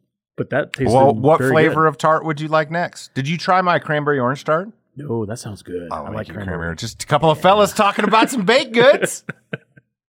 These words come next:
Speaker 2: Welcome to season four, everybody. Show got soft as shit.
Speaker 1: Start
Speaker 2: Two
Speaker 1: selling those in your stores, the apron. <laughs> Book of Murdoch apron.
Speaker 2: Book of Murdoch apron. I would sell Book of Murdoch
Speaker 1: <laughs>
Speaker 2: apron. I am right now apron shopping.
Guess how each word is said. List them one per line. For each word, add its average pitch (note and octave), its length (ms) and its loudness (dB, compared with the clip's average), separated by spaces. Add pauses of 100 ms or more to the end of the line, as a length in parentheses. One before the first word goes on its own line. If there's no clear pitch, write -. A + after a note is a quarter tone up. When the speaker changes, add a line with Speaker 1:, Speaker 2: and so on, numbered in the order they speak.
Speaker 2:
Welcome C4 380 2
to C4+ 100 2
season C#4 420 0
four, D4 380 8
everybody. B3 540 2 (320)
Show E3+ 280 2
got C3+ 240 2
soft F#3 380 2
as A#3 100 -10
shit. B2 320 -2 (680)
Speaker 1:
Start - 260 -2
Speaker 2:
Two - 120 4
Speaker 1:
selling D#3 140 8
those D3 180 4
in C#3 80 0
your B2+ 80 0
stores, C#3+ 440 2
the A#2+ 160 -2
apron. A#2+ 540 -2 (200)
<laughs> C#3 120 -10
Book D3 400 0
of D3 80 2
Murdoch C#3 380 2
apron. C#3+ 120 -2
Speaker 2:
Book - 140 4
of - 60 4
Murdoch G3 320 6
apron. G#3+ 520 4
I E3 180 4
would A#3 160 2
sell A#3 200 4
Book F#3 240 0
of F#3 60 0
Murdoch E3+ 320 4
Speaker 1:
<laughs> - 0 -
Speaker 2:
apron. D#3+ 400 4
I F3 160 4
am A#3 240 4
right G#3 160 4
now G3+ 240 2
apron G3 400 0
shopping. F#3 580 -2